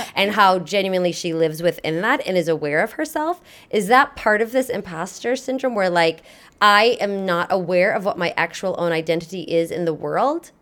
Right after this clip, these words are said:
Speaker 2: And so I'm maybe thinking of myself as this insecure person from junior high, and I'm not aware of where I came to, and now I have this success?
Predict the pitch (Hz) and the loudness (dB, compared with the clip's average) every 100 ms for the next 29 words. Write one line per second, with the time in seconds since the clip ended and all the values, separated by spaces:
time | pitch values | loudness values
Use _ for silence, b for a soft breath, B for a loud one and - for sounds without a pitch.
0 | _ - 202 208 190 - 185 180 185 180 | _ -6 -4 0 -2 0 0 2 0 -2
1 | 180 180 170 170 185 180 180 170 151 160 | -2 -2 -2 -4 -6 -4 -2 -4 -4 -6
2 | 160 160 156 156 156 165 165 156 - 165 | -4 -6 -6 -6 -8 -6 -6 -6 -6 -4
3 | 165 160 165 160 147 147 160 151 147 147 | -4 -4 -6 -8 -8 -6 -4 -4 -6 -2
4 | 165 220 196 175 160 151 151 156 151 156 | -2 -2 -2 -2 -2 -2 -2 -2 -2 -2
5 | 156 151 - 160 170 226 330 330 330 302 | -2 -4 -8 -6 -6 -8 -6 -4 -2 -2
6 | 233 190 180 151 151 185 262 - 330 - | -2 -2 -2 -2 -4 -4 -8 -6 -8 -4
7 | 349 370 | -4 -4